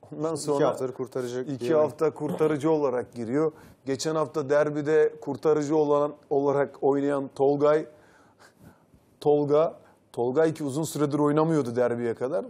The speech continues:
Speaker 1: Bu hafta bakıyorsun, e, ilk on birde yok. Oyuna dahi girmiyor. Bu hafta bakıyorsun bir sürü oyuncunun yeri değişmiş. Yani sağ bekin değişmiş, sağ önün değişmiş, sol önün değişmiş,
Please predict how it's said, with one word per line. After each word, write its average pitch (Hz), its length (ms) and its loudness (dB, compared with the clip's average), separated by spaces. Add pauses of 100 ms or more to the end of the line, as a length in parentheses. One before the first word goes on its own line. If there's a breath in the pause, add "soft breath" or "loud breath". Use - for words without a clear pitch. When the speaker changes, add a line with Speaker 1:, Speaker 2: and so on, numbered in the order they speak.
(100)
Speaker 1:
Bu 165 120 4
hafta 156 260 0
bakıyorsun, 170 640 -4 (420)
e, 127 240 -12
ilk 143 220 -10
on 160 180 0
birde 127 200 -2
yok. 123 300 -2 (600)
Oyuna 143 340 0
dahi 123 360 0
girmiyor. 113 520 -8 (480 soft breath)
Bu 143 140 0
hafta 151 280 -2
bakıyorsun 165 580 -4 (180)
bir 143 260 -6
sürü 170 300 -4
oyuncunun 160 460 2
yeri 160 320 2
değişmiş. - 560 -6 (160)
Yani 110 240 -16 (380)
sağ 139 280 -2
bekin 123 300 -8
değişmiş, 123 580 -12 (340)
sağ 135 360 2
önün 123 240 -8
değişmiş, 123 460 -10
sol 143 340 -8
önün 131 240 -10
değişmiş, 123 600 -12